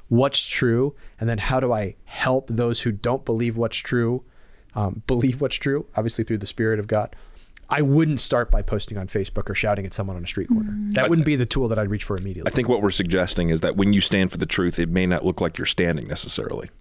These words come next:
Speaker 2: Mm-hmm.
Speaker 1: It's good.
Speaker 2: Well, and it might be that you're in a workplace and something's going on that you can't be a part of.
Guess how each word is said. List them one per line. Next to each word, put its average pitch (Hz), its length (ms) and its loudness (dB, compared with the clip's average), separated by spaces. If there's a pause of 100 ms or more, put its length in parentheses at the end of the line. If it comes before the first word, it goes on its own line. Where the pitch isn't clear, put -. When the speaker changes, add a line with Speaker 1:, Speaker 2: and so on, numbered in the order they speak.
(280)
Speaker 2:
Mm-hmm. 196 320 4 (380)
Speaker 1:
It's - 60 -18
good. 80 240 -6 (1200)
Speaker 2:
Well, 233 140 4
and 240 100 4
it 226 80 -2
might 269 220 0
be 269 160 2
that 196 260 -2
you're 208 160 0
in 214 80 0
a 202 80 0
workplace 311 720 -2
and 185 140 4
something's 208 400 0
going 202 260 -2
on 202 160 0
that 196 160 -2
you 196 140 -2
can't - 260 -2
be 196 100 -4
a 190 60 -2
part 190 260 -2
of. 254 360 -2